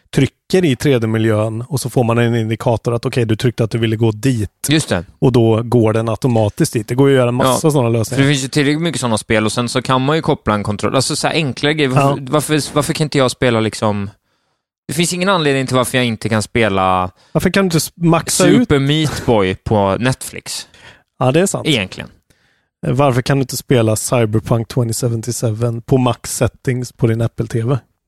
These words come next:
Speaker 1: Det är ju bara dumt.
Speaker 2: Ja, vad fan händer i min klocka?
Speaker 1: Eh, <laughs> exakt.
Speaker 2: I min Casio.
Speaker 1: Eh, hur som helst så säger då Night School Studio foundern Sean Krankel.
Speaker 2: Krankel.
Speaker 1: Han säger att de håller ju fortfarande på med Oxenfree två kolon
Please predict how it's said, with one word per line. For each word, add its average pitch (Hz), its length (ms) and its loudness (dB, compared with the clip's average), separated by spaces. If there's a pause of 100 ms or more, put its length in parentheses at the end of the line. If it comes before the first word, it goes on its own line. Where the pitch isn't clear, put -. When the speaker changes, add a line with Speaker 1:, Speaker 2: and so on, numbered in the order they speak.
Speaker 1:
Det 147 60 0
är - 20 4
ju 165 60 2
bara 147 140 2
dumt. 190 200 0 (180)
Speaker 2:
Ja, 127 140 2
vad 120 120 2
fan 120 140 0
händer 113 440 -4
i 135 80 -2
min 117 140 0
klocka? - 480 -4 (180)
Speaker 1:
Eh, 123 240 2 (380)
<laughs> - 420 -12
exakt. - 300 -4
Speaker 2:
I 127 40 2
min 127 160 2
Casio. 135 540 0 (680)
Speaker 1:
Eh, 160 60 4
hur 160 240 4
som 214 140 2
helst 165 300 0
så 165 300 4
säger 165 400 2
då 143 260 4
Night 143 320 0
School 143 140 2
Studio 131 540 2 (220)
foundern 135 880 0 (100)
Sean 202 640 0 (140)
Krankel. 147 1000 0 (340)
Speaker 2:
Krankel. 104 460 -4 (240)
Speaker 1:
Han 156 120 2
säger 160 240 4
att 143 200 0
de 151 320 4
håller 180 220 4
ju 180 60 4
fortfarande 165 420 0
på 170 300 2
med 147 280 2
Oxenfree 139 520 0
två 123 380 2
kolon 117 600 0